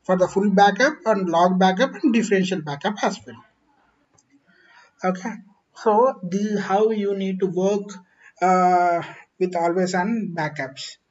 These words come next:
I hope you like this video. Uh, if you have any doubts, just comment it out and, uh,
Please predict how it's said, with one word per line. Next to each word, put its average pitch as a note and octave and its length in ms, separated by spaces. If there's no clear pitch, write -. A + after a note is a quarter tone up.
I F3+ 80
hope G3+ 360
you F#3+ 220
like F#3 280
this F3+ 220
video. F3+ 500
Uh, F#3 260
if F#3 120
you G3+ 100
have F#3+ 240
any F#3+ 240
doubts, G3 480
just - 360
comment F3 320
it F3 140
out F#3+ 280
and, E3 300
uh, D#3 320